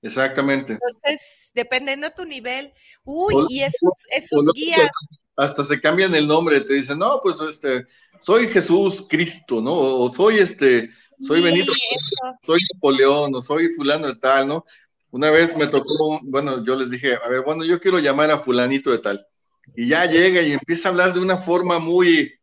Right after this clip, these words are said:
Speaker 1: muy poética. Le dije, "A ver, a ver, a ver, dame tu nombre completo", ¿no? Pues, este,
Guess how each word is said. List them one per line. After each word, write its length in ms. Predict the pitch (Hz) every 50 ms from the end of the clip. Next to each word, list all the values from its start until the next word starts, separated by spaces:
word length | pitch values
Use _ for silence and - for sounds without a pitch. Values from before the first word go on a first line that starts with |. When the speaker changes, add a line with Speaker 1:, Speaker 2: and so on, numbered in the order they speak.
| _ _
Speaker 1:
muy 300 | 143 147 165 190 180 -
poética. 580 | - 180 156 160 165 - - 165 156 - 151 143
Le 100 | 143 143 135
dije, 160 | 147 143 139 131
"A 80 | 143
ver, 160 | 165 190 185
a 40 | 170 156
ver, 140 | 135 120
a 80 | 107 101
ver, 160 | 98 98 - _ _ _ _ _ _ _ _ _ -
dame 220 | 156 208 240 240
tu 180 | 226 - 180 165
nombre 240 | 160 165 180 175 -
completo", 480 | 143 131 120 131 131 127 127 127 117
¿no? 180 | 131 156 185 180
Pues, 320 | 156 135 - - - - _
este, 540 | - 113 110 - _ - 107 107 - - -